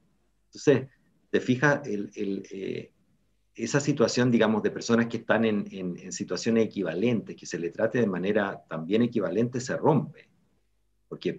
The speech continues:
están tratando a personas que no están en situación equivalente, como el que tiene pasivo asociado a sus activos, como, como que si no los tuviera. Y a su vez, aquellos que están en el borde, digamos, de la, del, del, del,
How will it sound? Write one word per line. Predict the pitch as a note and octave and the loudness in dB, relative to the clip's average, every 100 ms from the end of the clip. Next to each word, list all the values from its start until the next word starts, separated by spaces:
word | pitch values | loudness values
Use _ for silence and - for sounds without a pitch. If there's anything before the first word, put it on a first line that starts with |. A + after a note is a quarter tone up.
| - | -10
están | - G#2+ G#2+ | -8 -4 0
tratando | A#2+ A#2 A#2 G#2 | 2 4 4 4
a | |
personas | - - G#2 F#2 | -2 -2 -2 -2
que | - | -6
no | E2 A2+ | -2 -2
están | A#2 C#3 | 0 0
en | C3+ | 0
situación | B2 A#2 A#2 | 0 -2 0
equivalente, | A2+ G#2+ G2 B2 A#2 | 0 2 2 2 0
como | - D#2 | -4 -6
el | |
que | - | -8
tiene | D#2+ F#2 | -4 0
pasivo | F#2 D#2+ - C#3+ F#2+ | 0 -2 0 2 2
asociado | D#2+ D#2+ - F#2 | 0 -6 0 0
a | |
sus | F#2+ G2+ | 2 -4
activos, | F#2 - C3 D3 | -4 2 4 4
como, | G#2 F2+ F2+ _ _ _ _ | 0 -6 -8 _ _ _ _
como | F2+ F2 | -8 -8
que | F2+ | -4
si | G#2 | 2
no | A2 | 4
los | A2+ | 4
tuviera. | - F#2+ C3+ - - - _ _ | -2 2 2 2 -2 -14 _ _
Y | F#2+ | -4
a | |
su | F#2 A#2 | 0 4
vez, | B2+ A#2+ - _ | 6 4 2 _
aquellos | F#2+ - B2+ A#2 | -10 0 0 0
que | A2+ | -2
están | A2+ A2 | 0 2
en | G#2 | 2
el | F#2 | 0
borde, | D#2+ B2+ C#3+ G2+ | 0 4 4 2
digamos, | F2 E2 F2 F2+ | 0 -2 -4 -4
de | F2+ | -6
la, | E2+ E2 F2 | -6 -8 -8
del, | F2+ E2 - | -8 -8 -10
del, | E2 D#2 D#2 - | -10 -10 -14 -14
del, | D#2+ D2+ | -12 -12